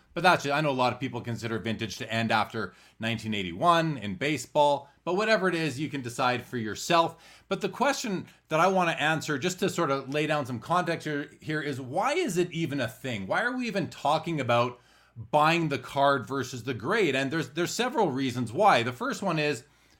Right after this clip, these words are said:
grading itself by the incumbent grading companies is inconsistent a lot of the time. You've got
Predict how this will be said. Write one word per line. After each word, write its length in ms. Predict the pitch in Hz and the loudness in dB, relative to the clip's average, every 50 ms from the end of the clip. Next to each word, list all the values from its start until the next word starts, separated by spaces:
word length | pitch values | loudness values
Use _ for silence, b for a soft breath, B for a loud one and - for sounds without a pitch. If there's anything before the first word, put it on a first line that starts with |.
| _ 131 117 | _ -14 -8
grading 560 | 113 127 147 185 214 240 262 262 262 240 226 | -2 2 2 4 4 4 2 0 0 2 2
itself 680 | 220 196 - - - - 180 160 131 143 196 190 - - _ _ _ _ _ _ _ _ | 0 0 -2 -2 0 4 6 6 6 6 4 0 -2 -10 _ _ _ _ _ _ _ _
by 160 | 147 156 160 | 2 2 2
the 120 | 143 147 156 | 2 0 0
incumbent 540 | 143 139 123 - 185 196 208 208 214 185 - | -2 -2 -2 0 0 2 2 2 0 -2 0
grading 380 | 170 185 202 226 269 247 208 | 0 2 2 2 2 2 0
companies 500 | - 156 143 139 139 151 165 175 175 - b b b b b b b b b _ _ _ _ _ _ _ | 2 2 2 2 2 2 0 0 0 -4 b b b b b b b b b _ _ _ _ _ _ _
is 180 | - 196 175 165 | 2 2 2 2
inconsistent 1160 | 185 233 262 247 - - 254 233 180 - - - 175 151 - - - 143 156 208 240 233 - - - | 2 2 2 2 2 2 0 0 0 -2 0 2 2 2 2 -2 -4 -2 -2 0 -2 -2 -6 -6 -4
a 80 | 156 151 | -4 -2
lot 300 | 135 139 139 147 156 170 | 2 4 6 6 6 4
of 80 | 185 | 2
the 80 | 233 220 | -2 -4
time. 580 | 220 - - 131 120 120 127 156 214 226 220 b b b b b b b | -4 -2 0 2 4 4 4 2 0 -2 -4 b b b b b b b
You've 200 | 151 160 139 120 | -4 -2 -2 2
got 240 | 170 165 151 147 | 4 4 4 4